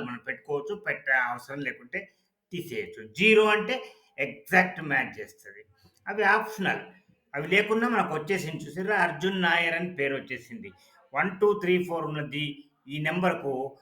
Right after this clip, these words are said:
చూసారా? కరస్పాండింగ్‌గా అర్జున్ నాయర్ అని వచ్చింది. ఈ రకంగా మనం ఫోన్ నెంబర్ ఎంటర్ చేయగానే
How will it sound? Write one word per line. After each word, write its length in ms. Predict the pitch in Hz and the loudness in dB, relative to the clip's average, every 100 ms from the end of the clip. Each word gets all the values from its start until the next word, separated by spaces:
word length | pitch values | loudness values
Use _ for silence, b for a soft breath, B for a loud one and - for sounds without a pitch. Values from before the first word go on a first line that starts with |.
| b _ | b _
చూసారా? 320 | 135 165 160 143 | -6 -2 0 2
కరస్పాండింగ్‌గా 680 | 147 147 165 151 151 139 127 | 0 -2 0 0 0 2 2
అర్జున్ 320 | 117 120 143 131 | 2 -4 -4 0
నాయర్ 300 | 120 120 123 | 2 2 0
అని 100 | 156 | -2
వచ్చింది. 340 | 143 95 87 _ _ b b b b 180 | -8 -16 -20 _ _ b b b b 2
ఈ 80 | |
రకంగా 380 | 208 220 240 262 226 | 6 6 4 2 4
మనం 140 | 202 180 147 | 2 2 0
ఫోన్ 260 | 180 208 202 190 | -2 -2 -2 -4
నెంబర్ 300 | 190 185 175 | -2 0 2
ఎంటర్ 360 | 151 160 165 | 0 -2 0
చేయగానే 480 | 151 131 120 117 | 0 2 0 -2